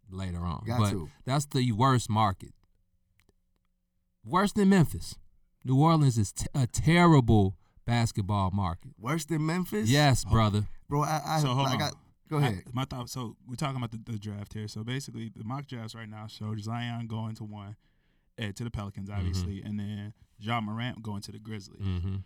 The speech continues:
Speaker 3: I, I mean, just off of, like, the amount of, like, Nike stuff going on in Memphis right now in terms of, like, how they build and distribution, all that stuff like that, I think is interesting because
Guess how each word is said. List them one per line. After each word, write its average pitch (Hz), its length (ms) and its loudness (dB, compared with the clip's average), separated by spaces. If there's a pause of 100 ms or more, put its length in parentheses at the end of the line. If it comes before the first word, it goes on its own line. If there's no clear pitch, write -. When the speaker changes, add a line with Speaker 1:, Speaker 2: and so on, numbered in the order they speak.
(340)
Speaker 3:
I, 180 300 -4 (100)
I 160 40 -12
mean, 156 200 -8
just 175 280 -10
off 151 200 -10
of, 127 140 -16
like, 113 340 -14
the 113 120 -8
amount 120 260 -6
of, 107 140 -14
like, 104 200 -16 (360)
Nike 113 360 -8
stuff 131 300 -10
going 131 280 -8
on 139 200 -8
in 147 220 -10
Memphis 160 380 -10
right 160 200 -12
now 69 300 -12 (100)
in 117 120 -12
terms 120 240 -14
of, 110 80 -18
like, 110 160 -20
how 117 120 -18
they 113 100 -16
build 107 200 -16
and 107 100 -14
distribution, 120 500 -14
all 117 100 -14
that 117 100 -16
stuff 110 220 -20
like 110 180 -20
that, 110 200 -16
I - 20 -16
think 110 220 -16
is 104 100 -18
interesting 107 480 -16
because 101 480 -14